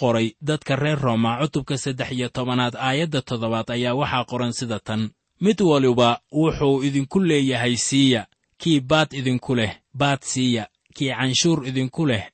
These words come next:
canshuur siiya, kii laga cabsadana ka cabsada, kii cizo lehna cizeeya." Inkastoo dad aan xafiisyada dawladaha u qalmin ay joogaan, waa inaan xafiisyadaasi iska diiwaan gelinnaa.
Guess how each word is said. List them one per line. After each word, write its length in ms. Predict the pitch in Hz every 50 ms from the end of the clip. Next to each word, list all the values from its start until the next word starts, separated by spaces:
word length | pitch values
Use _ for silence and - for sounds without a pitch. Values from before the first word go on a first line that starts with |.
| _ _
canshuur 480 | - 123 120 117 - - 160 151 139 123
siiya, 460 | - - - 131 131 127 117 110 101 - _ _ _ _ _ -
kii 340 | - 170 160 151 151 147 - -
laga 300 | 151 147 151 151 180 165
cabsadana 720 | 123 131 131 123 - - 147 139 147 160 160 143 117 - - _
ka 120 | - - 139 120
cabsada, 520 | 113 123 110 - - 143 135 127 120 110 - _ _ _ _ -
kii 220 | - 151 143 135 117
cizo 280 | 135 139 135 143 175 165
lehna 480 | 160 139 123 107 117 117 113 113 - - _ _
cizeeya." 560 | 127 127 127 117 123 131 127 123 120 107 104 - _ _ _ _ _ _ -
Inkastoo 540 | 196 214 185 - 190 170 - - 175 160
dad 260 | 156 151 180 185 175 156 - -
aan 420 | 135 135 135 131 131 131 127 123 - _ _ - - -
xafiisyada 840 | 151 139 - 143 147 143 131 - 170 180 185 175 151 127 123 110
dawladaha 680 | 123 127 139 135 135 135 139 143 156 170 160 143 139 131
u 100 | - 165 160 -
qalmin 360 | - 139 131 127 131 127 127 123
ay 180 | 131 139 143 139 - 139
joogaan, 480 | 135 127 127 127 139 139 127 117 104 - _ _ _ -
waa 200 | 135 131 127 123 139 156
inaan 240 | 160 147 135 131
xafiisyadaasi 1120 | 120 - 135 123 - 135 127 123 - 147 156 160 143 117 110 107 - - 127 127 123 - -
iska 280 | - 131 - - - 156
diiwaan 460 | 139 131 127 127 123 131 127 127 127
gelinnaa. 520 | 117 117 113 110 107 107 104 107 104 104